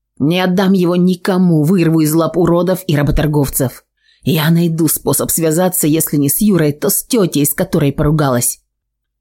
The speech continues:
Я сделаю все, чтобы вернуть Никите и другим детям детство. Я поклялась и не сверну с пути.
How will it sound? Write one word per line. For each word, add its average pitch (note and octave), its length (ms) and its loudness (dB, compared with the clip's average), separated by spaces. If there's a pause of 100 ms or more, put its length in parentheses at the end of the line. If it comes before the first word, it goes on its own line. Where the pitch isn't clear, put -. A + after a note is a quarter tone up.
(100)
Я - 220 -2
сделаю G3+ 460 0
все, E3+ 380 0
чтобы E3 320 0
вернуть F3+ 380 2
Никите F#3+ 520 0
и F3+ 60 2
другим F3 480 2
детям C#3+ 500 0
детство. C#3 680 -4 (480)
Я F3 340 0
поклялась E3+ 960 0
и F#3+ 100 0
не F3 160 2
сверну F3 480 2
с - 100 -4
пути. B2 480 -4